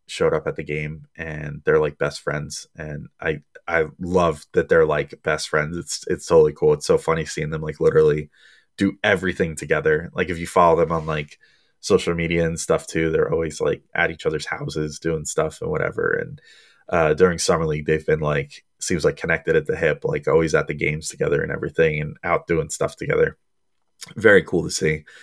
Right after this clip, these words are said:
But I heard <laughs> at some point during the game, and I think it was in the first half, maybe around, like, the second quarter, all of a sudden an Obi chant broke out. Uh, I forget if it was Obi, Obi, or Obi Toppin, but, uh, one of the,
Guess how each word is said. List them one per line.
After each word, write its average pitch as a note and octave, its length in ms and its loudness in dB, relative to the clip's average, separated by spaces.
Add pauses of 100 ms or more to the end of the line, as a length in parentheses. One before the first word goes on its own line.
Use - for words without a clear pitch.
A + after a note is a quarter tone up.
(280)
But G2 120 6
I - 60 8
heard A2 420 6
<laughs> - 800 -10
at G#2 200 6
some A2+ 240 2
point F2 400 2 (380)
during F#2 280 6
the F2 80 -4
game, F2+ 420 0
and D#2 280 -6 (200)
I E2 120 -6
think G#2 180 0
it - 20 4
was F2+ 180 0
in - 140 -8
the D#2 80 -6
first - 300 -2
half, G2+ 320 -2
maybe F2+ 140 -6
around, F#2 260 -4
like, - 120 -8
the - 60 -16
second - 320 -4
quarter, G#2+ 500 4
all F#2 140 4
of F#2+ 80 4
a - 20 -6
sudden G#2 200 2
an E2 120 -4
Obi A#2+ 480 0
chant C#3 340 -2
broke C3 240 2
out. C#3+ 400 0
Uh, F2 360 0
I F2 60 0
forget F2+ 320 4
if F2+ 120 0
it F2+ 40 2
was E2 260 0
Obi, F#2 520 2
Obi, F2 400 4
or - 200 2
Obi F2+ 400 2
Toppin, F2 580 -2
but, E2 260 2 (540)
uh, - 180 8
one G#2+ 240 6
of G2 140 2
the, F2 340 6